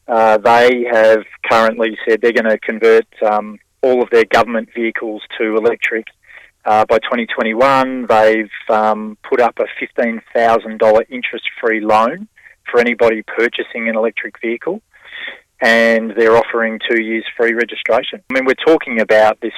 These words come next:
post-covid economy and generating jobs, and here it is. Like, it is right there. We could be employing electricians all across the country to be doing installations of new charging points.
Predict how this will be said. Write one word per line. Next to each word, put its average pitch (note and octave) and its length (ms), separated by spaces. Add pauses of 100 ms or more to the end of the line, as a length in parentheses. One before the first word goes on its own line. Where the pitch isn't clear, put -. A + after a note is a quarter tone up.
post-covid A2+ 880
economy A2 640
and G2+ 160 (400)
generating A2+ 560
jobs, A2+ 560
and G#2+ 400
here D#3 320
it A2 80
is. E3+ 160 (240)
Like, B2 240
it C3 240
is A#2 160
right A#2 480
there. A#2 480
We B2+ 160
could A#2 160
be A2+ 160
employing A2+ 560
electricians A2+ 800 (160)
all C#3 320
across B2 320
the A#2+ 160
country B2 480 (560)
to A#2+ 80
be A#2 160
doing A#2+ 320
installations A2+ 800
of A2+ 160
new A2+ 160
charging A2 480
points. G#2 320